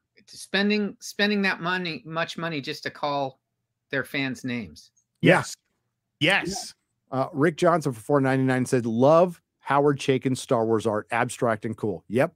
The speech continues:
Speaker 1: Yep.
Speaker 2: Absolutely.
Speaker 3: I wonder what the
Speaker 1: Yep.
Speaker 3: exchange rate is on a billion dollars into Virtue Bucks.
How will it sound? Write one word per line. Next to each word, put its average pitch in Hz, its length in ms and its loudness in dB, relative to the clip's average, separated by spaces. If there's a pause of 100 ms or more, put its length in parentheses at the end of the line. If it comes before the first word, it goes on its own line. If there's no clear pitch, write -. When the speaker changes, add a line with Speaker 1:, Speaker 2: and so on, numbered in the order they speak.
Speaker 1:
Yep. 139 120 -18 (760)
Speaker 2:
Absolutely. 120 360 2
Speaker 3:
I 185 40 4
wonder 240 160 2
what 254 100 0
the 208 140 0
Speaker 1:
Yep. 135 80 -6
Speaker 3:
exchange 165 540 0
rate 127 240 0
is 135 200 0
on 120 180 0 (140)
a 113 80 -8 (180)
billion 135 520 0
dollars 120 440 0
into 113 300 -6
Virtue 113 480 -4
Bucks. - 680 -12